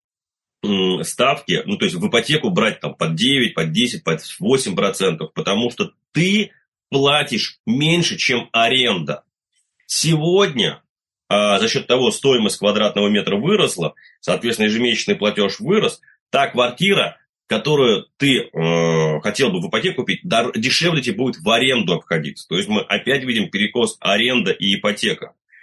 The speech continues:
Если до двадцатого было выгоднее и в ипотеку идти, и, соответственно, аренду отметаешь, а, и сидишь в ипотеке, потому что дешевле, то сегодня переш-, перешёл перекос опять в аренду.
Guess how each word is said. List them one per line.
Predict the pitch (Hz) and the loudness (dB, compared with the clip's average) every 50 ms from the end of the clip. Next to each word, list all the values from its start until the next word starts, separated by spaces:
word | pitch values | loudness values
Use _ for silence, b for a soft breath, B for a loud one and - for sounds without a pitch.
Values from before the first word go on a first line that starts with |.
| B B B B _ _ _ - | B B B B _ _ _ -4
Если | - 101 117 110 - 110 | -2 0 0 0 0 0
до | 101 90 90 131 123 | 0 2 2 2 2
двадцатого | 107 104 120 120 - - 127 110 95 - 85 78 76 - - _ _ _ - | 4 2 2 2 2 2 0 0 2 0 -2 -2 -2 -4 -6 _ _ _ -8
было | - 82 98 120 120 110 107 - - _ _ | -6 0 2 2 2 2 2 0 -2 _ _
выгоднее | - 104 104 143 143 117 113 107 90 95 92 - | -6 -2 0 0 0 2 2 0 0 -2 -6 -2
и | - 117 | 0 2
в | 110 104 107 - | 4 4 4 2
ипотеку | 107 104 95 - - 85 82 - 90 92 | 2 -2 -2 -2 -2 -4 -4 -2 -2 -2
идти, | 90 85 78 - - 82 78 - - _ | -2 -2 -4 -4 -4 -4 -4 -4 -6 _
и, | - 92 95 92 | -8 -4 -4 -2
соответственно, | 85 - 92 95 95 - 92 95 85 - 87 85 | -2 0 0 -2 -2 -2 -4 -6 -4 -4 -4 -4
аренду | 80 92 101 101 104 101 95 87 85 | 0 0 0 2 2 0 0 0 -2
отметаешь, | 85 80 - 90 95 90 - 104 90 82 78 73 - - - - _ _ _ _ _ - | -2 -2 -2 -4 -4 0 0 0 0 0 -2 -4 -4 -8 -12 -14 _ _ _ _ _ -6
а, | 82 82 85 85 85 85 82 82 80 80 78 78 80 76 | -2 0 0 2 2 2 2 2 2 2 2 0 0 0
и | 76 92 95 92 | -2 -2 -4 -4
сидишь | 87 - - 98 - | -4 -4 -4 -4 -4
в | 98 - | -4 -4
ипотеке, | - 113 120 - 202 - | -2 -2 -2 -2 -4 -4
потому | 135 117 | -4 -6
что | - 85 | -6 -4
дешевле, | 104 123 123 - 110 98 90 80 78 b b b b b - | -2 -2 0 0 0 -2 -2 -4 -6 b b b b b -8
то | 98 | -6
сегодня | 87 - 127 143 170 180 156 120 | -4 -2 -2 0 0 0 0 0
переш-, | - 117 117 117 113 - - - | -2 0 -2 -2 -2 -4 -8 -4
перешёл | - 107 107 - - 143 139 127 | -4 -4 -2 0 0 0 0 0
перекос | - 117 104 101 - 127 135 131 | 0 0 0 0 2 0 0 2
опять | 110 98 - - 131 127 - - _ _ | 0 -2 0 0 0 0 0 -4 _ _
в | - 82 82 104 | -14 -6 0 2
аренду. | 110 113 127 135 123 120 104 87 76 - - - | 2 2 2 2 2 0 0 -2 -4 -8 -10 -16